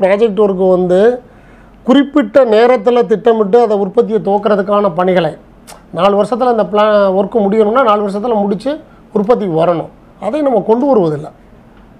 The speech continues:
பல ஆண்டுகள் அது வந்து நீடிச்சுக்கிட்டு போகுது. நாலு வருஷம், அஞ்சு வருஷம் நீடிச்சுட்டு போகும் பொழுது, நம்மளால வந்து அந்த தேவையை வந்து பூர்த்தி பண்ண முடியாம வெளியில ப-, ப-, power purchase பண்ணி கொடுத்துக்கிட்டு இருக்கோம். ஒண்ணு, அப்படி கொடுக்கக்கூடிய சப்ளை கரெக்டா நம்ம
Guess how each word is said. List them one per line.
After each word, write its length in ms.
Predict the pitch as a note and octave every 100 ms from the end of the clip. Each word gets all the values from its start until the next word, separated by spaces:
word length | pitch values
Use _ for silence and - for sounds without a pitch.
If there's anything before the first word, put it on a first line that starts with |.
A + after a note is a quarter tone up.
| - - - -
பல 200 | G3 B3
ஆண்டுகள் 420 | C4 C#4 B3+ C4+
அது 160 | B3 G#3+
வந்து 180 | A3+ A3+
நீடிச்சுக்கிட்டு 420 | G#3+ G3 F3 E3
போகுது. 180 | E3 D#3
நாலு 220 | E3 F3+
வருஷம், 280 | F3+ E3 G3+
அஞ்சு 160 | F3 F3
வருஷம் 240 | E3 G#3+
நீடிச்சுட்டு 380 | F#3+ F3 E3 E3+
போகும் 180 | E3+ D3+
பொழுது, 400 | D3+ D3 G#3 A#3 - - - - -
நம்மளால 500 | F3 F3 G3 A#3+ A3+
வந்து 220 | G#3 G3
அந்த 380 | G3 F3+ E3+ E3
தேவையை 480 | D#3+ G#3+ A3+ A3 G3
வந்து 220 | F#3+ G3+
பூர்த்தி 260 | F3 G3 F#3
பண்ண 180 | F#3
முடியாம 380 | E3 D#3 E3 A3 G#3 -
வெளியில 200 | F3+ G3+
ப-, 240 | F3+ F3+ - -
ப-, 100 | - -
power 260 | F3+ F#3 G#3
purchase 360 | F#3+ D#3+ D#3+ -
பண்ணி 340 | F#3 G#3+ A#3+ - - - -
கொடுத்துக்கிட்டு 320 | F#3 F#3+ F3
இருக்கோம். 300 | E3+ D3 D#3
ஒண்ணு, 220 | F3 D3 - - - -
அப்படி 240 | - F3 F3+
கொடுக்கக்கூடிய 640 | A#3+ A#3 D4+ A#3+ C4+ C4
சப்ளை 460 | B3 G#3+ G3+ B3+ G#3+ F3 B3+ - _ _ _ _ _
கரெக்டா 380 | G#3 A3+ A3 C#4+
நம்ம 200 | C4 A#3